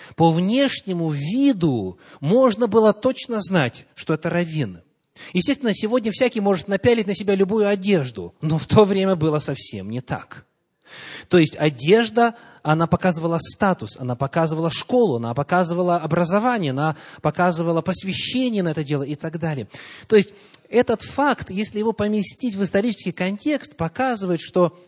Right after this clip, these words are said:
апостол Павел, который уже много лет на тот момент проповедовал Иисуса Христа –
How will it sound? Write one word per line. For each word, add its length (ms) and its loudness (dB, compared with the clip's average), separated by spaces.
апостол 580 -4
Павел, 640 -10
который 300 -6
уже 240 -4
много 600 -2
лет 380 -2
на 80 -6
тот 160 -4
момент 260 -6
проповедовал 720 0
Иисуса 680 -2
Христа – 880 0